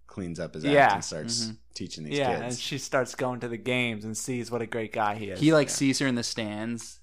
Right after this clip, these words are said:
Speaker 3: Not in, like, he didn't invite her to the game, so she just went on her own.
Speaker 1: Yeah.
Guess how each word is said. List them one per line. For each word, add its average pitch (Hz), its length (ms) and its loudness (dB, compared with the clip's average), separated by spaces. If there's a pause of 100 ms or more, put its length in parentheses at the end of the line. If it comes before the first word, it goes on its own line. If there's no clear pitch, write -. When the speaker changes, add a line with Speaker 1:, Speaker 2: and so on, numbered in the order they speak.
Speaker 3:
Not 120 380 -2
in, 120 120 -2
like, 101 180 -2
he 151 100 4
didn't 139 160 4
invite 104 300 -2
her 113 80 0
to 120 60 -2
the 117 80 -2
game, 123 260 -2
so 113 140 -6
she 113 100 -6
just 101 160 -6
went 98 220 -8
on 101 80 -6
her 101 240 -10
own. 101 160 -6
Speaker 1:
Yeah. - 140 -8